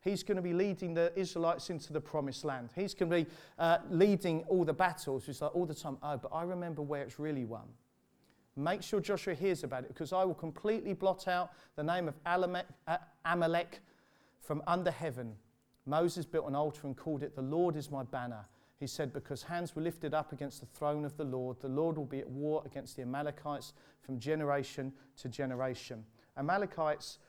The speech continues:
uh, were an ancient enemy. As they almost come out of the, the, the roots of East, almost like stopping the people of God from gaining their inheritance, like I talked about at the start.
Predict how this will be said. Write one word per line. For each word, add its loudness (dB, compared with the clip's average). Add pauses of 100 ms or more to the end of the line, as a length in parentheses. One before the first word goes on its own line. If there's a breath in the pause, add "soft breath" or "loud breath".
(380 soft breath)
uh, 0
were -4
an -6
ancient -6
enemy. -4 (380 soft breath)
As -6
they 0
almost -2
come -4
out 0
of 0
the, 2 (120)
the, 0 (180)
the -4
roots 0
of -12
East, -2
almost -4
like -2
stopping 0
the -2
people -6
of -6
God -2 (260 soft breath)
from -8
gaining -2
their -4
inheritance, -8
like -8
I -10
talked -6
about -8
at -10
the -14
start. -6